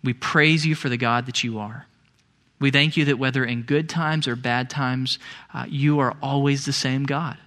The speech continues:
You are good, you are loving, you are powerful, you are holy, you are just.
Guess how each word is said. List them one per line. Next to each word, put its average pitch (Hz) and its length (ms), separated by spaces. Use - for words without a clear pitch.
You 147 180
are 123 80
good, 135 340
you 143 200
are 117 80
loving, 135 420
you 139 140
are 110 80
powerful, 147 560
you 135 160
are 113 60
holy, 147 460
you 147 180
are 117 100
just. 127 680